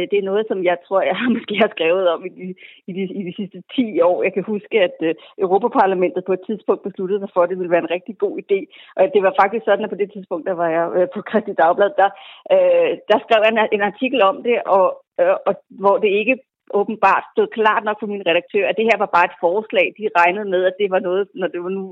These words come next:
Europaparlamentet, der sagde det, at det var så noget, der ville kom til at træde i kraft, så det blev, øh, det blev plastret fuldt og ud på forsiden. Øh, men det var kun et forslag, og det var noget, som de så fik at vide, og det kunne de godt pakke sammen med, øh,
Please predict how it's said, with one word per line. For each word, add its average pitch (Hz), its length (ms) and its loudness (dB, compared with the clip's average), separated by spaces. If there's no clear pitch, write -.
Europaparlamentet, 185 680 -8
der - 180 -16
sagde 185 200 4
det, 214 80 0
at 185 120 0
det 185 80 0
var 185 120 0
så 214 80 2
noget, 190 360 0
der 185 140 4
ville 170 180 -4
kom 190 140 2
til 220 120 2
at 214 100 -8
træde 180 180 2
i 180 100 -8
kraft, 185 200 2
så 214 140 0
det 208 140 0
blev, 202 180 2
øh, 156 400 -4
det 175 100 0
blev 170 140 -6
plastret 208 420 2
fuldt 220 300 -4
og 196 60 2
ud 208 80 -2
på 208 60 0
forsiden. 190 440 -2
Øh, 180 240 4
men 214 100 2
det 226 100 4
var 196 140 6
kun 247 160 4
et 262 200 0
forslag, 214 420 2
og 214 100 4
det 185 140 0
var 185 80 2
noget, 190 160 2
som 202 100 0
de 190 80 -4
så 180 80 4
fik 220 180 0
at 160 80 -6
vide, 185 160 2
og - 60 -4
det 381 100 -2
kunne 185 160 -4
de - 120 -4
godt 170 120 0
pakke 190 180 0
sammen 175 240 2
med, 165 100 0
øh, 156 220 -2